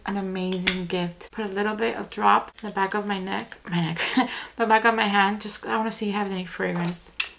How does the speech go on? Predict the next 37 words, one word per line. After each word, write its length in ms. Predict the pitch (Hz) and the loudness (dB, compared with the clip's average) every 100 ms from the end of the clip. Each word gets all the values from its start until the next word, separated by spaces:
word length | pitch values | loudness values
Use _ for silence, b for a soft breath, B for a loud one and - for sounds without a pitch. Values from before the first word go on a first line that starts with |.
| _ _ | _ _
Usually 380 | 214 214 226 233 | -4 0 4 4
the 20 | |
Dior 480 | 208 208 208 208 208 - | 4 4 6 6 4 2
products 400 | 208 190 190 - | 2 2 -2 -2
have 200 | 185 180 | -2 -2
fragrance, 480 | 190 180 190 233 - B B B B B B B - | -2 -2 -2 4 2 B B B B B B B -8
which 200 | 214 208 | -6 0
I 100 | 185 | 0
don't 180 | 185 165 | 2 0
mind. 380 | - 170 185 - | -2 -4 -6 -10
You 80 | - | -18
can 80 | 185 | -12
see 160 | - | -6
how 140 | 214 240 | -2 0
it 120 | 208 | -2
feels 320 | - 196 190 | -4 -2 0
in 80 | 175 | -2
the 60 | 170 | -2
back 260 | 165 160 | -4 -4
of 100 | 175 | -6
my 120 | 175 | -4
hand. 440 | 165 160 165 165 165 _ - | -4 -2 -4 -6 -8 _ -8
It 140 | 214 | -2
doesn't 240 | 226 220 | -2 -4
have 400 | 302 320 320 - - - - - - | -4 0 -2 -4 -20 -20 -20 -20 -18
a 60 | 233 | -16
fragrance. 520 | - 277 311 269 202 | -2 0 2 0 -2
I, 120 | 214 - | -6 -8
a 20 | |
fragrance. 460 | 170 277 262 190 208 | -4 -2 -2 -4 -4
I 60 | |
don't 300 | 220 240 - | -4 -4 -10
smell 240 | - 247 254 | -8 -4 -4
any. 200 | 202 233 _ - | -6 -10 _ -10
No, 360 | 214 285 226 208 | -6 -4 -6 -8
it's 140 | - | -8
surprising, 540 | 214 208 247 247 202 | -8 -4 -4 -4 -8